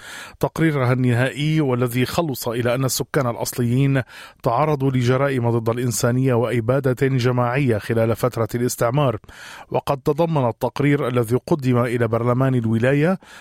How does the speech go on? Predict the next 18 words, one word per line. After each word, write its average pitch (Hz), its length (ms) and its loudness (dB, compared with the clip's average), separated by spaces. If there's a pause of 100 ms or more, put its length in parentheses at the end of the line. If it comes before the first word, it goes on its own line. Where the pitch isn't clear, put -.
(160)
تفاصيل 180 540 0
عن 123 200 2
جرائم 120 600 0
خ-، 120 220 -4 (200)
تاري-، 123 440 2
تاريخية 131 540 0
خطيرة، 160 600 0 (460)
شملت 160 500 0
القتل 131 480 -4
الجماعي 120 680 0
ونقل 127 480 2
الأمراض 120 500 0
والعنف 117 540 0
الجن-، 113 380 0
الجنسي 123 680 0 (400)
ومحو 131 480 0
اللغات 120 560 0
والثقافات 120 800 0